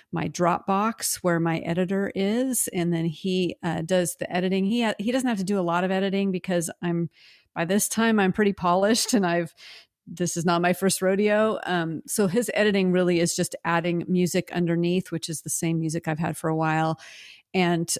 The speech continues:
uh, he, um, puts them up on my website and, uh, makes a post for me for that show.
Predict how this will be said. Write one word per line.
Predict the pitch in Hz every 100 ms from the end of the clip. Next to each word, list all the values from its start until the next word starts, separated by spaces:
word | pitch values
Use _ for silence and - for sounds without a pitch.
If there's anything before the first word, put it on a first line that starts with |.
| -
uh, | 170 175
he, | - 214 214 208 - _ -
um, | 165 160
puts | - 208 -
them | 196 185 -
up | 190 -
on | 185
my | 180 175
website | 180 175 - 185 180 175 - - - - -
and, | 185 175 165 170 170 -
uh, | 180 170
makes | 180 175 -
a | 180
post | - 190 180 - -
for | - 180 165
me | 165 160 165 - - - - _
for | - 175
that | 165 - -
show. | - 170 165 160 180